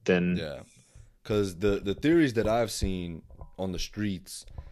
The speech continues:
Speaker 2: is that she is one of the, the kids during Order sixty-six in that beginning scene that we got from the first episode.
Speaker 1: Mm.
Speaker 2: So she was one of, like, the, the, the Jedi
Speaker 1: That could be
Speaker 2: children.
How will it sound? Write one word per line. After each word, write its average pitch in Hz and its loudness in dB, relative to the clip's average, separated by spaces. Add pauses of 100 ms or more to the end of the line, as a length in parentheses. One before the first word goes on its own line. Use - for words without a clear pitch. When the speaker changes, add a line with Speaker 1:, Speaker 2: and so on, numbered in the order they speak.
(220)
Speaker 2:
is 92 -6
that 92 -2
she 113 0
is 101 0
one 101 -2
of 95 0
the, 90 0
the 87 -6
kids 101 -2 (520)
during 98 0
Order 98 0
sixty-six 92 -4
in 92 -6
that 90 -2
beginning 101 -4
scene 107 -4
that 104 0
we 104 -4
got 117 0 (100)
from 92 -6
the 82 -6
first 107 0
episode. 135 0
Speaker 1:
Mm. 104 2
Speaker 2:
So - -6
she 98 -2
was 107 0
one 104 0
of, 98 0
like, 92 0
the, 85 -2
the, 85 -4 (140)
the 87 -8
Jedi 98 0 (260)
Speaker 1:
That 110 10
could 143 12
be 104 8
Speaker 2:
children. 107 8